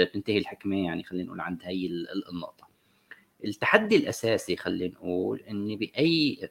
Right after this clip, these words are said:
معلومة أو بأي كتاب أو بأي، خلينا نقول، شيء نتعلمه، إن كيف نجربه مباشرة، ونجربه مرة ومرتين وثلاثة، بحيث نعرف، آه، كيف ممكن تطبيقه بالشكل ال-، الأمثل. أعتقد هون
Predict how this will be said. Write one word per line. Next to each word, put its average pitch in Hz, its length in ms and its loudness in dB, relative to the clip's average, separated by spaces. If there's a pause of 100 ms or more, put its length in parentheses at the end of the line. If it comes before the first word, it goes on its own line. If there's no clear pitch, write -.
معلومة 90 840 -2
أو 90 340 -2
بأي 104 540 2
كتاب 85 480 -2
أو 92 160 -2
بأي، 107 800 0 (360)
خلينا 107 320 2
نقول، 98 160 -2
شيء 123 300 6
نتعلمه، 104 540 2 (400)
إن 135 80 12
كيف 196 380 4 (260)
نجربه 151 720 10
مباشرة، 120 840 4 (200)
ونجربه 147 440 8
مرة 143 340 8
ومرتين 139 460 6
وثلاثة، 151 580 4 (520)
بحيث 160 260 4
نعرف، 156 520 6 (280)
آه، 107 300 6
كيف 156 360 0
ممكن 135 280 4
تطبيقه 127 420 2
بالشكل 110 460 0
ال-، 95 360 0
الأمثل. 85 500 -2 (420)
أعتقد 170 420 6
هون 180 240 6